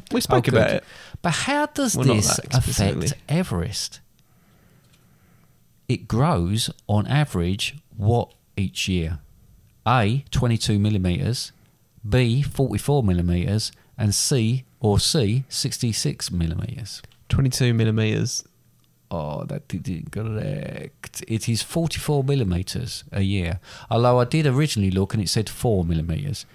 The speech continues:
Speaker 2: but then I looked at something else, it said forty-four, and I must have made a mistake. So, there we go. Anyway.
Speaker 1: Or forty centimetres.
Speaker 2: So you're wrong there.
Speaker 1: Forty point,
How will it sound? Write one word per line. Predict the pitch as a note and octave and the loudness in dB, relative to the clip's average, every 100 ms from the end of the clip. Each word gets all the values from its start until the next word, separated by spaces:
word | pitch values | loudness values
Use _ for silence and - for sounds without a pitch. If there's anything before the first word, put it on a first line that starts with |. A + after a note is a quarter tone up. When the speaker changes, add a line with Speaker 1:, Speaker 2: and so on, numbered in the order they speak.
| - - - | -20 -12 -4
Speaker 2:
but | G#2 | 0
then | G2+ | 2
I | |
looked | G#2 - | 0 0
at | - | -2
something | A2 F#2 | 0 0
else, | F#2 - | 0 -2
it | - | -4
said | F#2+ | -4
forty-four, | - G2+ - - F2 | -4 -4 -4 -4 -2
and | E2+ | 0
I | F2+ | 0
must | F2+ - | -2 -2
have | F#2 | -2
made | F2 | -2
a | |
mistake. | E2+ E2+ F#2 F#2 F#2+ - _ - | -2 -4 -4 -6 -6 -14 _ -12
So, | - G2+ - G2+ - B2 | -8 -6 -6 -10 -16 -12
there | F#2+ | -8
we | F#2+ | -8
go. | - B2+ G2 - - - - - - - - - | -10 -12 -14 -18 -20 -18 -20 -20 -20 -20 -14 -2
Anyway. | G3+ A#2 F2+ E2 - | 0 2 2 0 -2
Speaker 1:
Or | C#3 | -2
forty | B2+ - - - | 0 0 -2 -2
centimetres. | - B2+ A#2+ - - - A2+ A#2+ - - _ - | 0 0 0 -2 -4 -4 -4 -4 -10 -20 _ -4
Speaker 2:
So | A#2+ | 0
you're | G#2 G2+ | 0 2
wrong | G2 E2+ E2 | 0 0 -2
there. | E2 E2 | -2 -2
Speaker 1:
Forty | C3 B2+ - | -2 -2 -2
point, | - A2 | -4 -4